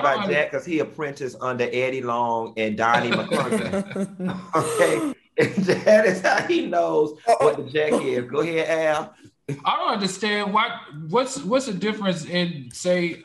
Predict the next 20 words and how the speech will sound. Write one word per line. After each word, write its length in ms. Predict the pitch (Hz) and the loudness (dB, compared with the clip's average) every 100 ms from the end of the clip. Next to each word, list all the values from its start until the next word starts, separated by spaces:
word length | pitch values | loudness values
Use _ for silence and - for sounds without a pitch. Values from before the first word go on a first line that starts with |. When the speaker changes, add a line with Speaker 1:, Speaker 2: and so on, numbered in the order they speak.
| - | -4
Speaker 2:
a 280 | 151 123 113 | -2 -4 -4
Jack 440 | 151 180 180 - | -2 0 0 -4
or 680 | 165 165 156 151 143 131 127 - _ - - 127 113 | -4 0 2 2 2 -2 -10 -20 _ -20 -18 -16 -6
what 180 | 135 180 | 0 2
are 120 | 185 | 2
the 100 | 180 | 2
other 200 | 175 190 | 0 0
ones 240 | 160 147 131 | 0 -2 -2
that 180 | 147 | -2
you 60 | 139 | -4
swipe 360 | - 170 170 131 | -4 -2 -2 -2
left 240 | 165 165 | -4 -4
and 120 | 156 147 | -6 -2
right 240 | 160 165 | -2 0
and 120 | 151 | 0
all 160 | 165 170 | 2 2
the 120 | 160 | 0
other 140 | 202 156 | -2 -2
ones? 220 | 123 120 | -6 -4
What? 220 | 185 220 | -4 -4